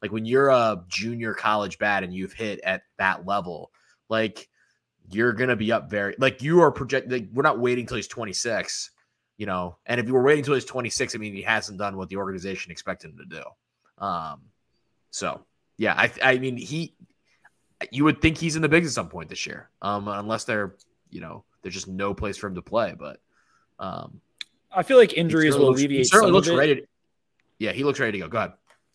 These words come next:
Speaker 2: Injuries will probably alleviate some of it, but I, it feels like they just have been, I don't know, it feels like they don't wanna mess with the recipe too much at once. They just wanna add one ingredient, test it a couple times, taste it, even it out,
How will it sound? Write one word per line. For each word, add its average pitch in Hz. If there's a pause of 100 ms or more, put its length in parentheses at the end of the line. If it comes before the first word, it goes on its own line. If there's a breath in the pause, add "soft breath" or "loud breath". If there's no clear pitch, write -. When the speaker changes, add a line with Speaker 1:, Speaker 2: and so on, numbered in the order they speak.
(460)
Speaker 2:
Injuries 247
will 165
probably 151
alleviate 127
some -
of 135
it, 147
but 120
I, 120 (160)
it 123
feels 247
like 180 (140)
they 139
just 151 (280)
have 110
been, 156 (420)
I 143
don't 170
know, 147
it 113
feels 175
like 208
they 165
don't 147
wanna 123 (400)
mess 143
with 147
the 120
recipe 139
too 143
much 123
at -
once. 123
They 110
just 113
wanna 139
add 123
one 131
ingredient, 127
test 123
it 127
a 123
couple 131
times, 127
taste 123
it, 127
even 131
it 113
out, 113